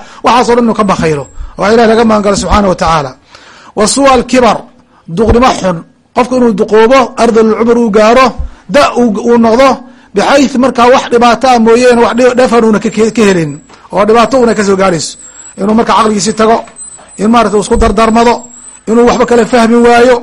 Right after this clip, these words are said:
waxaasoo dhan ba su'al kibar wey. Xadiid kale nabiga calayhi salaatu wasalaam uu ku ishaaray oo yidhi, "Wa an uradda ilaa ardalil cumur." Ilaah waxaan kaa magan galay in lii celiyo cumriga kiisa daliilka ah,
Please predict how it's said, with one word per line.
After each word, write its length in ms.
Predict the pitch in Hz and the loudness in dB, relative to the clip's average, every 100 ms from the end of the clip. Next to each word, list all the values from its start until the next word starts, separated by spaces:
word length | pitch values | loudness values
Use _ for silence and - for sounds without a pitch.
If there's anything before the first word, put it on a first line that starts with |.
| - - - | -6 -20 -10
waxaasoo 360 | - 233 233 240 | -2 0 0 0
dhan 100 | 254 | 0
ba 80 | 233 | -2
su'al 280 | 247 240 - | -2 -2 0
kibar 240 | 240 196 | -2 0
wey. 220 | 156 127 - | -2 -8 -10
Xadiid 240 | 185 220 220 | -6 -6 -4
kale 200 | 233 226 | -2 0
nabiga 240 | 233 220 | 0 0
calayhi 220 | 190 208 | 0 0
salaatu 380 | 196 220 226 214 | -2 -2 -2 -2
wasalaam 400 | 208 220 226 214 | -4 -4 -4 -4
uu 100 | 196 | -6
ku 160 | - 240 | -6 -8
ishaaray 440 | 220 220 262 262 - - - - | -4 0 0 -2 -10 -20 -20 -4
oo 120 | 202 | -2
yidhi, 160 | 220 220 | 2 2
"Wa 80 | 214 | 2
an 80 | 226 | 0
uradda 380 | 208 226 208 220 | 0 -2 0 -2
ilaa 320 | 208 208 208 214 | 0 0 0 0
ardalil 400 | 214 196 196 190 170 | -2 -2 0 0 0
cumur." 260 | 254 285 - - - - - | 0 0 -2 -8 -20 -20 -10
Ilaah 160 | 190 226 | -2 0
waxaan 220 | 208 190 | 2 -2
kaa 160 | 180 233 | 0 0
magan 180 | 220 214 | 0 0
galay 160 | 226 | -2
in 80 | 202 | 0
lii 140 | 233 226 | -2 0
celiyo 300 | 220 185 160 - - - - - - | 0 0 -4 -6 -18 -20 -20 -20 -4
cumriga 340 | 240 240 226 | 0 2 2
kiisa 300 | - 233 214 | 0 -2 -2
daliilka 480 | 185 190 226 190 185 | -2 0 0 -2 -4
ah, 60 | 160 | -6